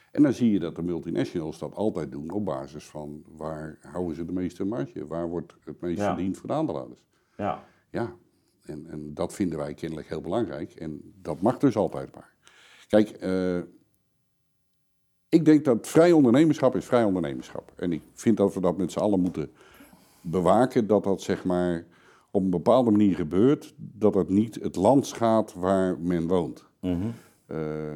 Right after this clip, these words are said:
Speaker 1: als je het hebt over, eh, energie bijvoorbeeld, vind ik helemaal geen vrij ondernemerschap. Dat zou iets moeten zijn wat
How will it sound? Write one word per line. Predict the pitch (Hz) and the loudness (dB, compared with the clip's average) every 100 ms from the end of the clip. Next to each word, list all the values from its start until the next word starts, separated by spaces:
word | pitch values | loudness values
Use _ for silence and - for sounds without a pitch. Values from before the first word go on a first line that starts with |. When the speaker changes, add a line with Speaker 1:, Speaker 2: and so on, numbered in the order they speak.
| - | -10
Speaker 1:
als | 87 | -10
je | 78 | -10
het | 80 | -6
hebt | 87 | -6
over, | - 82 82 76 - | -2 -4 -4 -10 -10
eh, | - 76 76 65 - | -8 -6 -8 -10 -4
energie | 92 90 73 135 | -2 0 0 0
bijvoorbeeld, | 139 - 78 80 104 | 0 -2 -4 -6 -6
vind | - 113 | -2 -2
ik | |
helemaal | 95 95 | 0 -2
geen | 80 - | -2 -4
vrij | 85 80 | -4 -4
ondernemerschap. | 76 78 73 69 - - _ | -6 -8 -10 -12 -18 -20 _
Dat | 78 | -12
zou | - 87 82 | -4 -2 -2
iets | 80 - | -4 -10
moeten | 80 73 | -12 -12
zijn | 80 85 85 | -8 -6 -4
wat | 78 - | -6 -10